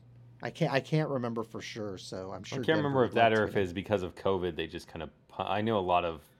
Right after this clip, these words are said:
Speaker 2: leagues and stuff just punted everything down one year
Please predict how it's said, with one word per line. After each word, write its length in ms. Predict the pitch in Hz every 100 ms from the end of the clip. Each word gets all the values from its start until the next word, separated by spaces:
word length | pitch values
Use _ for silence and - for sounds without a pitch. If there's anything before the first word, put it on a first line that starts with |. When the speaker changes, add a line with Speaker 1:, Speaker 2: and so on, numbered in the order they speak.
| _ -
Speaker 2:
leagues 280 | 95 87 82
and 160 | 80
stuff 180 | - 76
just 240 | - - -
punted 260 | 101 90
everything 320 | 85 80 82
down 260 | 76 78 76
one 200 | 78 78
year 320 | 78 82 85